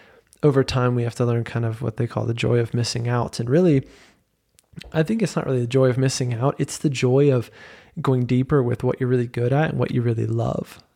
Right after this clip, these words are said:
And for me, that's really doing therapy and helping therapists.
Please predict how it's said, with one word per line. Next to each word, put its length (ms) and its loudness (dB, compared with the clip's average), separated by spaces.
And 140 -4
for 140 -2
me, 300 2
that's 340 -2
really 200 2
doing 280 2
therapy 560 0
and 240 -4
helping 380 -6
therapists. 760 -8